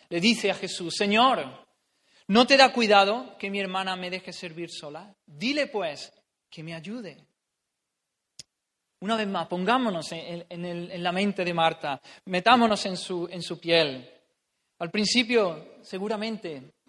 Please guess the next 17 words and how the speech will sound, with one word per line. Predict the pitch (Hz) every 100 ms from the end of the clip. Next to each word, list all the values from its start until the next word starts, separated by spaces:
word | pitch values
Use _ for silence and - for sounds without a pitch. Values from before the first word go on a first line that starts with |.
| - -
ella | 180 214 214
trató | 202 208
de, | 208 202 185
de | 180
insinuar | 185 - 180 185 196 170
de | 170
manera | 165 196 247
sutil | - 208 202 147 123
a | 147
su | -
hermana | 151 160 151
para | 139 147
que, | 139 156 143 143 _
para | 151 151
que | 156
la | 147
ayudase, | 143 143 147 156 - 135 127